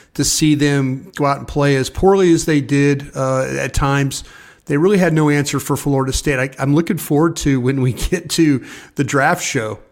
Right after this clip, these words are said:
uh, coming up, you know, when we d-, start to do that work on the draft, to the quality of players there at Florida State. They did a great job with the transfer portal, but congratulations to Florida State. Congratulations to John Machota. And yes, it is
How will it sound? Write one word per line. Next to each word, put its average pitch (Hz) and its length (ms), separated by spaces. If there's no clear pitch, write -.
uh, 139 400
coming 127 260
up, 120 240
you 123 120
know, 120 160
when 120 160
we 127 100
d-, - 140
start 139 240
to - 80
do 127 160
that 131 240
work 127 180
on 127 60
the 123 80
draft, 120 400
to 113 200
the 143 60
quality 147 420
of 127 80
players 131 460
there 127 180
at 123 60
Florida 127 300
State. 123 360
They 165 80
did 165 180
a - 20
great 143 240
job 135 240
with 120 80
the 123 80
transfer 123 460
portal, 123 420
but 120 340
congratulations 170 920
to - 60
Florida 160 300
State. 196 260
Congratulations 135 800
to 123 80
John 120 340
Machota. 151 600
And 131 280
yes, 160 360
it 165 120
is 160 440